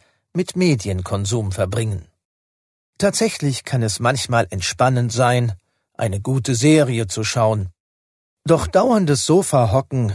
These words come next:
ist weder so richtig erholsam noch besonders anregend.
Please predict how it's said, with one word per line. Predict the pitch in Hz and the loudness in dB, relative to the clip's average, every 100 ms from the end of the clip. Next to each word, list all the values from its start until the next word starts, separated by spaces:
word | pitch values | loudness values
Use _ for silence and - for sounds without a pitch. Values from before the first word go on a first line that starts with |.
| - | -6
ist | 92 - 117 | -8 -6 0
weder | 147 135 113 | 2 4 2
so | 110 | 0
richtig | 110 143 - 113 | -2 -2 -4 0
erholsam | 113 123 139 165 151 147 160 165 - - | 4 4 4 4 2 2 2 0 -2 -2
noch | 196 202 - | 0 0 0
besonders | 160 143 123 123 120 117 - | 0 2 2 2 2 0 -2
anregend. | 135 127 113 104 95 90 90 - | -2 0 0 -2 -4 -4 -8 -10